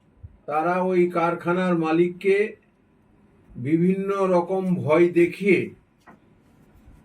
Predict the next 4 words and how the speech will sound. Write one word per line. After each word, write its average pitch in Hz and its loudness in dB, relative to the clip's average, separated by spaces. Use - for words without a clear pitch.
এক 175 -2
লক্ষ - -4
পঁয়ষট্টি 185 0
হাজার 156 4